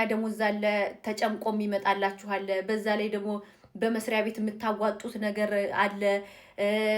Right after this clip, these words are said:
በዛ ላይ አሁን ቀርቶ እንደሆነ አላውቅም፣ የአባልነት አለ። የግድ ስመዘገባለህ አባልነት፣ ብዙ ነገር አለ፣ ብዙ ነገር የግድ የአባልነት። እምቢ ካልክ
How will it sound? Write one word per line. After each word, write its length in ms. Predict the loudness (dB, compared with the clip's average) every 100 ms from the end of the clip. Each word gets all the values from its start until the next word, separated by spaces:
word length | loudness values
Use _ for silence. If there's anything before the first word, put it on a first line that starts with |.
| 0
በዛ 200 | -2 2
ላይ 140 | 2 2
አሁን 160 | 0 -4
ቀርቶ 240 | -6 -6
እንደሆነ 240 | -4 -2 2
አላውቅም፣ 340 | 0 0 2
የአባልነት 760 | 4 6 4 4 2 4 4 4
አለ። 300 | 4 2 4 4 4 0 -10 -2
የግድ 340 | 0 0 -2 -2
ስመዘገባለህ 800 | 0 2 2 2 2 0 2 0
አባልነት፣ 560 | 2 2 0 -2 -4 2
ብዙ 220 | 2 4 2
ነገር 260 | 0 0 0
አለ፣ 140 | -2 -4 -12 _ _
ብዙ 160 | -4 -2
ነገር 280 | -2 -2 -8 -20 _ _ _
የግድ 320 | -4 -4 -8 -6
የአባልነት። 580 | 0 2 2 0 -4 -6
እምቢ 180 | -2 -2 -2
ካልክ 260 | -2 -2